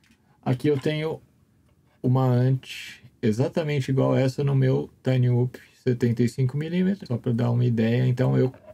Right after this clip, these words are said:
poderia colocar essa câmera aqui também, mas eu vou usar ela num drone um pouquinho maior, onde o, a questão do peso não é tão importante. Falando em peso, tá aqui a balancinha de sempre, né?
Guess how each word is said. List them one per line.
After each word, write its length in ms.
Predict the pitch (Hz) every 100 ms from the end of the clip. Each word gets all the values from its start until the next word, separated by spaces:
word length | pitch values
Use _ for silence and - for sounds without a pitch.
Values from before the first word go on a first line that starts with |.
| _ -
poderia 460 | 156 156 143 139 147
colocar 500 | 156 151 131 131 139
essa 400 | 131 135 131 135
câmera 340 | - 117 123 127
aqui 240 | 127 127
também, 420 | 127 135 165 214 - _ _ - 202
mas 180 | 208
eu 80 | 185
vou 160 | 156 151
usar 200 | 131 131
ela 200 | 127 127
num 160 | 127
drone 240 | 120 120 120
um 60 |
pouquinho 360 | 110 123 - 127
maior, 460 | 123 131 135 135 -
onde 280 | 127 127 135
o, 240 | 131 - _ -
a 80 | 127
questão 380 | 131 123 127
do 80 | 127
peso 500 | 123 - 123 123 131
não 180 | 131 127
é 60 | 123
tão 240 | 131 123
importante. 640 | 123 135 127 - 95 -
Falando 380 | - 135 127 127
em 100 | 139
peso, 460 | 131 185 196 190 190 - -
tá 120 | 117
aqui 180 | 117 131
a 80 | 110
balancinha 640 | 113 113 113 - 139 135
de 80 | 117
sempre, 500 | - 165 196 156 131
né? 180 | 139